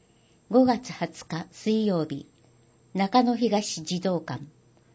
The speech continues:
十時から十一時まで。五月二十七日水曜日、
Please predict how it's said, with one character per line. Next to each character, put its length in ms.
十 240
時 180
か 140
ら 160
十 200
一 220
時 180
ま 140
で。 180
五 160
月 300
二 180
十 180
七 300
日 460
水 360
曜 180
日、 240